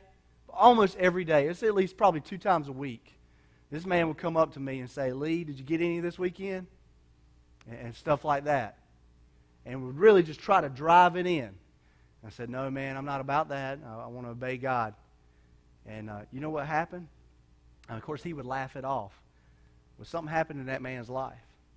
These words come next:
His girlfriend that he was staying with was very sick one time. And he came up to me in the bathroom, and he said,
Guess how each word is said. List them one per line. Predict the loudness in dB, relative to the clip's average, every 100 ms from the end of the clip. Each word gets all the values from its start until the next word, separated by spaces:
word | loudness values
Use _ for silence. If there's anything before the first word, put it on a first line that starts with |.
| _
His | -12 -10
girlfriend | -8 -8 -8 -10 -12 -10 -10
that | -8
he | -10
was | -10
staying | -10 -8 -8 -10
with | -12 -14 -18 -20 _ _ _
was | -16 -8
very | -6 -6
sick | -10 -14 -14 -14
one | -16 -16
time. | -16 -16 -18 -20 _ _ _ _ _ _ _ _ _ _ _ _ _ _ _ _ _ _ _ _ _ _ _ _ _ _ -18
And | -12
he | -10
came | -8 -6
up | -6 -10
to | -10
me | -8 -8 -10 -18 _ _ _ _ _ -16
in | -10
the | -4
bathroom, | 2 2 2 -4 -12 -10 -14 -18 _ _ _ _ _ _ _
and | -14 -12 -12 -14 -14
he | -14
said, | -14 -10 -10 -10